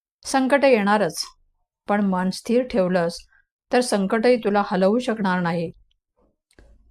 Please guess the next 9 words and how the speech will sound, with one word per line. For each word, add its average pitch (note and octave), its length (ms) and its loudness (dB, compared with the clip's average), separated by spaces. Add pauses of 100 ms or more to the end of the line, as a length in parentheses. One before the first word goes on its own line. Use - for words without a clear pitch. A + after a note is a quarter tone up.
तो G3+ 60 0
माणूस F#3 520 -2
नतमस्तक G#3 640 -4
झाला. F3+ 280 -4 (1120)
तेव्हा B3+ 160 2
स्वामींचा A3 540 2
शेवटचा F#3+ 480 0
उपदेश F#3 400 -2
होता, E3+ 340 -2